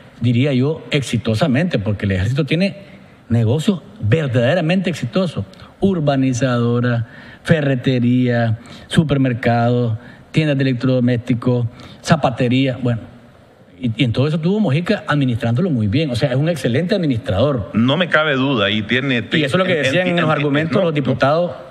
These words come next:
Speaker 1: eh, al momento del debate
Speaker 2: no me cabe
Speaker 1: de hoy.
Speaker 2: duda y no voy a, mm, a cuestionar la capacidad profesional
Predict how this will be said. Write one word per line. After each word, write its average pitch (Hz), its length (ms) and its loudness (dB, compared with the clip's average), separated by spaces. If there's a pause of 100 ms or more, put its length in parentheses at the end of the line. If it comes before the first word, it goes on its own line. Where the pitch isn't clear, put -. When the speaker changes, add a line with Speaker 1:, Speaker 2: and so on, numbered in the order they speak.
(160)
Speaker 1:
eh, 135 180 -2
al 131 140 0
momento 131 340 2
del 143 100 0
debate 127 440 2
Speaker 2:
no 214 160 2
me 214 160 -2
cabe 185 240 2
Speaker 1:
de - 60 0
hoy. - 140 0
Speaker 2:
duda 202 400 -2
y 123 120 0
no 135 260 0
voy 160 360 -2
a, 151 220 0 (540)
mm, 110 280 2 (180)
a 110 440 0
cuestionar 151 960 -2 (140)
la 131 340 -2
capacidad 127 800 -2
profesional 160 960 -2